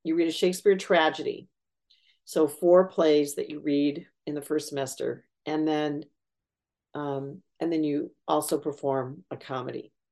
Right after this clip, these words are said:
We always perform comedies because the children, even though they're teenagers, they just don't have the experience to do the tragedies.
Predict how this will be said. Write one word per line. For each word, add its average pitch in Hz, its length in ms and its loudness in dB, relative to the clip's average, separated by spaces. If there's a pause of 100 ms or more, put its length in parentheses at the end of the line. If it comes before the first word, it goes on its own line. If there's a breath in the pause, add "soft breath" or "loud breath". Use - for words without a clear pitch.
(120)
We 151 180 0
always 185 840 2
perform 151 720 -4 (120)
comedies 127 680 -8 (640 soft breath)
because 160 760 2 (220)
the 160 100 -2
children, 202 720 2 (1300)
even 160 160 -4
though 180 120 2
they're 185 140 2
teenagers, 160 800 -2
they 165 100 0
just 190 180 -4
don't 208 140 0
have 185 160 0
the 165 100 4
experience 151 640 -2
to - 100 -16
do 147 160 -2
the 139 80 0
tragedies. 127 720 -8